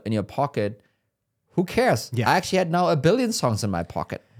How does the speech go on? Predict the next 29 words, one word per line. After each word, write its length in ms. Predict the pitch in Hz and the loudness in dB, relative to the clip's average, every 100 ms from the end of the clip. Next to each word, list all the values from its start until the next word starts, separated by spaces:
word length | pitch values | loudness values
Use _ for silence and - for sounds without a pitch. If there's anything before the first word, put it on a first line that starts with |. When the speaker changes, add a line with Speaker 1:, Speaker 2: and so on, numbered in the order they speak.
| - | -16
Speaker 2:
And 100 | - | -14
I 40 | - | -4
think 160 | 143 | -2
actually 240 | 165 120 127 | -2 -2 -2
what 140 | 110 | -4
shocked 420 | - - 135 - | -6 -6 -6 -6
me 140 | 151 135 | -4 -2
about 300 | 110 104 98 | -2 -2 -2
this 180 | 110 - | -6 -4
whole 640 | 120 117 110 107 101 - | -2 0 0 -2 -4 -10
thing, 260 | - 131 123 | -6 -2 -2
because 200 | 113 110 | 0 0
it 40 | |
was 180 | 113 101 | 0 -2
very 260 | 101 160 226 | -2 -2 -2
clear 380 | - 156 170 156 | -4 0 0 0
that 160 | 117 | -2
that 260 | 123 127 - | -4 -4 -8
problem 640 | - 131 - 104 101 98 - _ _ _ _ 120 | -4 -4 -2 -4 -2 -4 -8 _ _ _ _ -6
was 200 | 110 - | -4 -2
kind 200 | 123 107 | -2 0
of 80 | |
disappearing 760 | 104 98 101 - 110 113 156 160 _ - | -2 -4 -6 -4 -2 0 -2 -6 _ -6
actually 340 | 139 - 156 | -6 -2 -2
when, 320 | 139 110 110 110 | 0 0 0 0
when 120 | 107 | -2
Spotify 460 | - 117 135 143 143 | -2 -2 -2 -4 -4
came 200 | 147 147 | -4 -2
around. 320 | 143 147 | -2 -4